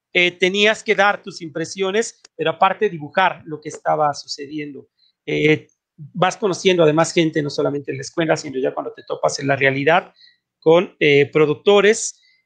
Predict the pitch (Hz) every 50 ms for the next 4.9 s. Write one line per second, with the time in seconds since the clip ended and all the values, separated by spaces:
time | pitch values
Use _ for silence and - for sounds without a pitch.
0 | _ _ - 185 180 180 185 208 202 208 214 208 233 226 - - 220 220 226 233
1 | 233 _ _ _ _ _ - 175 170 - - 196 190 185 180 180 185 214 214 220
2 | 233 - - - 196 185 175 190 202 202 220 214 208 214 220 214 - 214 185 185
3 | 170 160 - - 208 208 202 175 160 147 - - - 170 165 160 190 208 220 220
4 | 208 202 - 170 151 147 135 - 160 156 143 156 185 190 - - 190